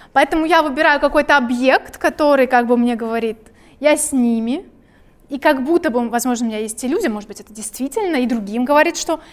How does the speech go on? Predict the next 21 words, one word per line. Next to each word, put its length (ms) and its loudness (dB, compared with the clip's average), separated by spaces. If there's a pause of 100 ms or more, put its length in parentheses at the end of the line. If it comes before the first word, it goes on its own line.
(140)
он 320 2
с 140 -4
вами. 520 2 (600)
Вот. 420 -2 (120)
И 160 0
при 300 -2
этом 340 0
я 280 2
могу 380 0
с 120 -2
этой 300 -2
вот 260 -4
системой 560 0
большой 720 -8
не 180 -2
взаимодействовать, 760 -4
по 100 -18
крайней 260 -6
мере, 140 -10
так 200 -6
активно. 480 -10